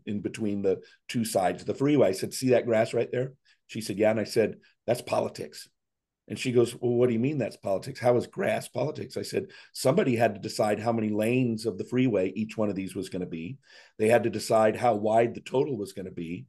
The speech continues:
They had to decide, were they gonna put gravel in the middle or were they gonna put grass in the middle? They had to decide how many people they were gonna hire to mow that grass. They had to decide how many people,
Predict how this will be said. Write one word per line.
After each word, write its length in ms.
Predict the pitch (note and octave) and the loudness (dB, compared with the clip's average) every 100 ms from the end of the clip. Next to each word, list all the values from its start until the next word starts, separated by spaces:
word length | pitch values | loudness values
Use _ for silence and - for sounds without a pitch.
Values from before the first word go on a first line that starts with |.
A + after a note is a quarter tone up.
| - _ | -20 _
They 100 | G#2+ | 0
had 120 | A#2+ | 2
to 80 | A2+ | 2
decide, 460 | G#2+ - A#2 A2 G#2+ | -4 0 4 4 4
were 160 | A2+ | 2
they 80 | G#2+ | 2
gonna 160 | G#2+ G#2 | 0 -4
put 200 | - - | -6 -6
gravel 440 | G#2+ G2 A2 A#2+ | -2 2 2 2
in 80 | B2 | 0
the 80 | A#2+ | 2
middle 280 | A#2+ B2+ D3 | 2 2 0
or 120 | A2 | 0
were 80 | A2+ | -2
they 100 | A2 | -2
gonna 160 | A2 | -4
put 180 | A#2 - | -6 -2
grass 380 | B2 C3 E3+ - | 0 0 0 -8
in 60 | |
the 80 | F#2 | -10
middle? 260 | F2 F2 - - - - | -10 -12 -16 -20 -20 -4
They 80 | G#2+ | 4
had 160 | A#2 | 4
to 80 | G#2+ | 4
decide 480 | G#2+ A2 A2+ A2 A2 | -2 0 2 4 2
how 140 | A2 | 0
many 140 | B2 A2+ | -2 -2
people 280 | B2 C3 A2+ | -4 0 2
they 80 | |
were 140 | A2 A2 | 2 2
gonna 120 | G#2+ | 0
hire 340 | A2 C3+ D#3 | 0 0 0
to 120 | C#3 G#2 | -2 -2
mow 240 | A#2+ F#3 | 0 2
that 200 | B2+ - | 0 -2
grass. 300 | F#2+ F#2+ G#2+ | -4 -4 -4
They 100 | - | -2
had 80 | G2+ | -4
to 80 | F#2+ | -4
decide 400 | F#2+ - G#2+ G#2 | -8 0 0 2
how 140 | A2 | 0
many 160 | A2 G#2 | 0 -2
people, 420 | A2+ A2 A2 G#2 | -4 -2 -2 -2